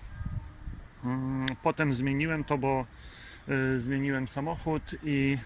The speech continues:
e, w Niemczech, e, można to, e, za pomocą rzeczoznawcy. E, przerobiłem to po prostu na dwie tony dwieście. W ten sposób o dwieście kilo sobie podniosłem, mm, podniosłem sobie tym samym ładowność.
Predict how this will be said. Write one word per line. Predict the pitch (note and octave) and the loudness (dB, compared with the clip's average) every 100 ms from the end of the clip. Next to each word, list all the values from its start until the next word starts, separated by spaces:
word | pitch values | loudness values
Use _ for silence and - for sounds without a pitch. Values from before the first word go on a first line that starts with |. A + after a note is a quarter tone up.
| - - - - - - | -10 -16 -16 -18 -18 -4
e, | C3+ C3 B2 | 0 2 2
w | B2 | 2
Niemczech, | C3 B2+ C3 - - - - | 2 2 0 0 -10 -12 -4
e, | D3 B2+ | -2 0
można | C3 A#2 B2+ | 0 0 -2
to, | - C3 B2 B2 A2+ - - - - - - C3+ C3+ C3 | -2 0 0 -2 -8 -18 -18 -18 -18 -18 -8 -2 2 2
e, | B2+ | 4
za | C3+ | 4
pomocą | - C3+ C3 C3+ | 4 2 2 2
rzeczoznawcy. | C3 F3 E3 C#3 D3 C#3+ - D3 D3 C#3 - - - - - C#3+ | 2 2 0 0 -2 -2 0 4 4 2 -8 -18 -18 -18 -8 0
E, | C3 B2+ B2 B2 B2 | 2 2 2 0 2
przerobiłem | F3 C#3 B2 C#3 | 2 2 2 0
to | C3+ | 0
po | B2 | -4
prostu | C3 C3 C3+ | -2 -2 0
na | B2+ | 2
dwie | A#2 C#3 | 2 2
tony | C#3 B2+ | 2 2
dwieście. | A#2 D#3 D#3+ - C3+ C#3 - - - | 2 2 2 2 2 2 -2 -16 -8
W | - | -2
ten | B2 | 0
sposób | B2+ C#3 B2+ | 0 0 0
o | |
dwieście | A#2 C3+ - | 2 2 2
kilo | C3 C3+ C3 | 0 0 0
sobie | - B2 | 2 0
podniosłem, | C3 C3 B2 B2+ B2 - B2+ B2+ B2+ C3+ - - - - - - - - - B2 | 0 0 2 2 0 0 0 2 0 -2 -10 -14 -14 -10 -12 -12 -18 -18 -14 -6
mm, | A#2+ A#2+ | -2 -2
podniosłem | A2+ C3 B2+ B2 B2+ | 0 2 2 2 0
sobie | - B2 | 2 0
tym | - C3 | 0 0
samym | - B2 A#2+ | 2 2 4
ładowność. | B2 A#2+ G#2 G#2+ - - | 4 2 0 -4 -6 -10